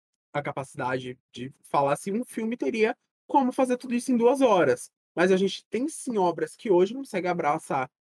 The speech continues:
muitas causas e conseguem entregar. O problema é você ter que abraçar as causas se prendendo a uma história que já existe. Mas sim, é possível você fazer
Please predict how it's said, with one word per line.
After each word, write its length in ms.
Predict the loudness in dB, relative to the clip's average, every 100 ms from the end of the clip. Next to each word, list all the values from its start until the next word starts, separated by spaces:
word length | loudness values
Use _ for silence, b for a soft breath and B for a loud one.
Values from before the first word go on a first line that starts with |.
| _
muitas 500 | -4 -2 -2 -4 -8
causas 380 | -2 0 0 -4
e 60 | -4
conseguem 420 | -4 -2 -2 -2
entregar. 500 | -4 -2 2 2 0 _ _ -8
O 80 | -4
problema 520 | -2 2 4 4 2
é 60 |
você 240 | 0 -2 -6
ter 140 | -10
que 100 | -6
abraçar 380 | -4 -4 -4 -6
as 80 | -6
causas 520 | -2 2 2 2 -4
se 200 | -8 -14
prendendo 640 | -8 -6 2 2 2 -2 -8 _
a 120 | -4 -2
uma 100 | -2
história 400 | -2 0 2 0
que 160 | -6
já 140 | -2 -2
existe. 560 | -2 -8 -10 -12 -14 -16 _ _ _ _ _ _ _
Mas 320 | -4 0 0 -2
sim, 320 | -8 -2 -2
é 40 |
possível 520 | -2 -8 -6 -4 -4
você 360 | -6 -6 -2 -2
fazer 600 | -2 -6 -4 -4 -6 -6